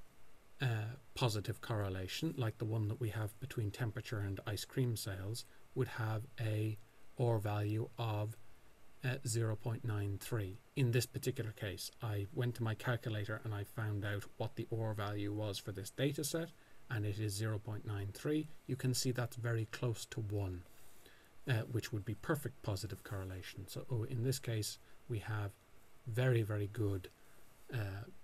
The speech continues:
positive correlation at zero point nine three. If we had something like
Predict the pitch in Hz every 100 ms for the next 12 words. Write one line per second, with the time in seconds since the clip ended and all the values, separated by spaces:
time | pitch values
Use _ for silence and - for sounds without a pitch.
0 | - - - - - - - - - 127
1 | 120 107 104 - 104 98 135 139 - 135
2 | 135 - 123 104 - - 117 107 104 -
3 | 101 113 117 98 95 92 - 101 90 -
4 | - - - - 123 110 113 127 110 117
5 | 110 107 104